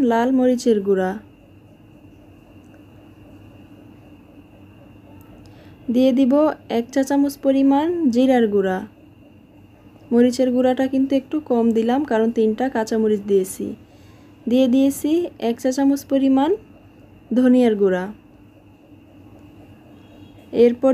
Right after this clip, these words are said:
দিয়ে দিব টমেটো কেচাপ, আপনারা চাইলে টমেটো সসও ব্যবহার করতে পারেন। এক টেবিল চামচ পরিমাণের মতো টমেটো কেচাপ দিয়ে দিলাম। এখন আমি এই মশলাটাকে খুব ভালো করে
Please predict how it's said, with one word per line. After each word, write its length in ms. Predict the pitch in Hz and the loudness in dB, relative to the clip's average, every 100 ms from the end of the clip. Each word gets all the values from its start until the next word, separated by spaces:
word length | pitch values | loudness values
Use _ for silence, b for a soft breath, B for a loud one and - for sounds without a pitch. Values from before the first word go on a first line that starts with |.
| 226 | 2
দিয়ে 180 | 240 240 | 2 2
দিব 200 | 240 226 277 330 - | 2 0 0 0 -4
টমেটো 400 | 247 254 262 277 | 0 0 0 -2
কেচাপ, 420 | 240 208 196 185 - - | -2 -4 -4 -6 -10 -14
আপনারা 360 | - 214 226 226 | -14 -6 -4 -2
চাইলে 300 | 226 247 247 302 | 0 0 0 -2
টমেটো 380 | 269 226 220 262 | 0 0 0 -4
সসও 380 | - 226 233 294 | -4 -4 -4 0
ব্যবহার 360 | 226 196 208 190 | 0 0 -4 -6
করতে 280 | 196 196 | -8 -8
পারেন। 320 | 185 190 185 202 - B B B B B B - | -8 -6 -6 -8 -12 B B B B B B -4
এক 140 | 233 - | -4 0
টেবিল 260 | 269 269 | 2 2
চামচ 260 | 269 269 277 | 2 0 0
পরিমাণের 500 | - 269 262 262 269 | 0 0 2 0 2
মতো 260 | 254 254 294 330 | 0 0 -2 -2
টমেটো 460 | - 226 220 226 285 349 370 - | -2 0 0 -2 -2 -4 -6 -6
কেচাপ 360 | 220 220 247 247 | -6 -2 -4 -2
দিয়ে 180 | 220 214 | 2 2
দিলাম। 300 | 202 196 180 208 - - - - - - - B B B B - | 2 -2 -4 -10 -18 -20 -20 -20 -20 -20 -20 B B B B -6
এখন 320 | 220 - 269 | -6 0 2
আমি 220 | 247 247 277 - | 4 4 2 2
এই 160 | 240 247 | 2 4
মশলাটাকে 640 | 226 226 208 208 208 277 277 | 2 0 -6 -6 -6 -6 -6
খুব 220 | - 226 | -6 -6
ভালো 220 | 220 202 208 | -2 -2 -2
করে 260 | 214 226 | -2 -2